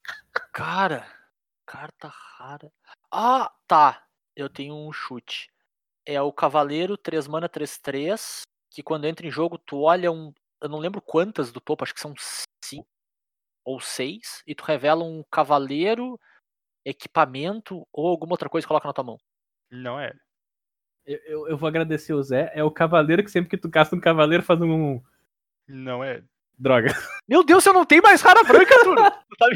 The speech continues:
Speaker 1: mentindo pra gente. Não tem mais nada. Ai, barbaridade. Cara, me dá uma dica.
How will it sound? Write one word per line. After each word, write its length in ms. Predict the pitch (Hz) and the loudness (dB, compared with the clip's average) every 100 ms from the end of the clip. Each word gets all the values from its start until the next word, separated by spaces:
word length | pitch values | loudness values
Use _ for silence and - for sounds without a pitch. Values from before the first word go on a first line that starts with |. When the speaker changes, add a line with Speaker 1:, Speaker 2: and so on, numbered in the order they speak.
| - | 0
Speaker 1:
mentindo 300 | 285 302 - | -4 -4 -4
pra 140 | 339 254 | 0 0
gente. 560 | - 269 226 _ - - | 0 -8 -10 _ -14 -8
Não 120 | 285 | -8
tem 160 | - 403 | -6 -2
mais 160 | 392 | 0
nada. 400 | 381 403 381 294 - _ _ _ _ _ _ _ - | 2 0 -2 -8 -12 _ _ _ _ _ _ _ -12
Ai, 600 | 175 190 202 202 196 196 | -6 -2 0 0 0 0
barbaridade. 840 | 180 156 156 131 139 139 127 - _ _ _ _ _ _ _ _ _ _ _ | -2 -4 -4 -4 -2 -2 -4 -14 _ _ _ _ _ _ _ _ _ _ _
Cara, 160 | - 190 | -4 -2
me 60 | 135 | 0
dá 80 | |
uma 100 | 170 | -2
dica. 280 | 202 127 - | -2 -8 -16